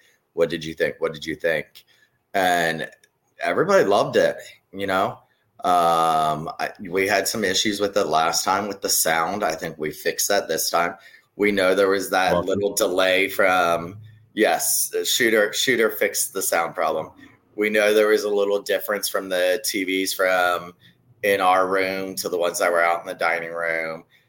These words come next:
Speaker 1: And that actually was kind of beneficial for us trying to get some video of the reactions of the people that didn't see it in the bar, um,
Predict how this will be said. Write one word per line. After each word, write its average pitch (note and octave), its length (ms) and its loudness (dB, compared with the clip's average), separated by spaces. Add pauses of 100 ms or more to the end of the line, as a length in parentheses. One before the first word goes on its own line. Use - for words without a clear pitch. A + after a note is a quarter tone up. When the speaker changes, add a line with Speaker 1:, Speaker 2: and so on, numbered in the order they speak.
(240)
Speaker 1:
And E2+ 800 0 (420)
that G2+ 180 4
actually G2 500 2
was F2+ 180 0
kind F#2+ 200 0
of F2+ 80 -8
beneficial F#2 680 0
for E2+ 340 -2
us E2+ 200 0
trying F2+ 200 0
to E2+ 60 -4
get E2+ 160 -4
some F2 240 -6
video F2 540 0 (100)
of F2 480 0 (380)
the G2+ 80 2
reactions F2+ 800 0
of E2 480 0
the E2+ 80 -4
people D#2+ 280 -6
that D2+ 300 -4
didn't D3 340 -2
see C#3 300 4
it C#3 260 2 (120)
in C3 180 -2
the C3 100 2
bar, C#3 320 -2 (400)
um, F2 640 -4